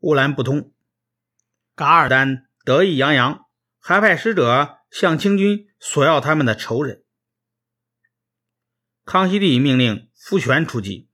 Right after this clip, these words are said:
清军用火炮、火枪猛烈轰击敌阵，步兵、骑兵一齐冲杀过去。夫权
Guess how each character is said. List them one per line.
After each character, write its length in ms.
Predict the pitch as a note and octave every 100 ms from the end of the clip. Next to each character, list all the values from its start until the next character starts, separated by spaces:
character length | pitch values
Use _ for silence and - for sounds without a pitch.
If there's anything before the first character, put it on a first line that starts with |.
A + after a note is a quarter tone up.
| _ _ _ _ _ _ _ _ _ _ _ _
清 280 | - F#3+ F#3
军 340 | F3 F3 E3 - _ -
用 180 | G#3 D#3+
火 240 | D#3 C3
炮、 220 | B2+ G3
火 200 | C3 B2+
枪 400 | A#2+ D#3 D#3 C#3 -
猛 300 | D#3 D3+ B2
烈 120 | F3+ F#3
轰 240 | A#2+ D3+
击 140 | C#3
敌 160 | C3 C3
阵， 300 | D3+ C3+ - _ _ _ _ _ _ _ _ _
步 160 | F#3
兵、 180 | D3 D3+
骑 140 | C3+ C3+
兵 420 | C#3 C#3+ C#3 - _
一 260 | F#3+ C#3
齐 300 | G#2 - A2+
冲 220 | A#2 B2
杀 180 | A#2+ G#2+
过 160 | G2 G2+
去。 300 | - - _ _ _ _ _ _ _
夫 180 | - A#3
权 460 | D#3+ D3+ F3 G3